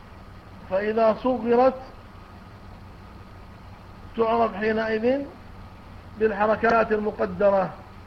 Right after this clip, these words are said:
فتقول: "هذا أبي وأخي"، تصغير أب وأخ، أبي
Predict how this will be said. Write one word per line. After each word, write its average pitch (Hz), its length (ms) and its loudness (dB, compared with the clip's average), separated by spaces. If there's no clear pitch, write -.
فتقول: 214 420 2
"هذا 220 320 6
أبي 226 680 4
وأخي"، 214 680 2
تصغير 220 480 0
أب 196 120 -2
وأخ، 226 240 4
أبي 214 260 4